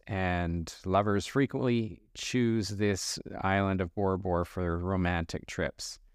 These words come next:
And I absolutely love it. It's just beautifully gorgeous. The water is that idyllic color that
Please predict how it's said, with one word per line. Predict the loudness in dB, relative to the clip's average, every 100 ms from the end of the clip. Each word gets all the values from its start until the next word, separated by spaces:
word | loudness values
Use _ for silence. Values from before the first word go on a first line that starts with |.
| -20 _ _ -8
And | -2 0 0
I | 2
absolutely | 2 2 0 -4 -2 0
love | 6 6 8
it. | 4 0 -4
It's | 0 0 -2
just | -4 -2 -2 -6 -14 -18 -20 -18 0
beautifully | 2 2 2 2 4 2
gorgeous. | -2 0 4 4 4 2 0 -2
The | -4
water | 0 4 4 4
is | 2 2 2 0
that | 2 2 2
idyllic | 0 -2 0 2 2 0 -6 -16
color | -8 -2 0 0
that | -2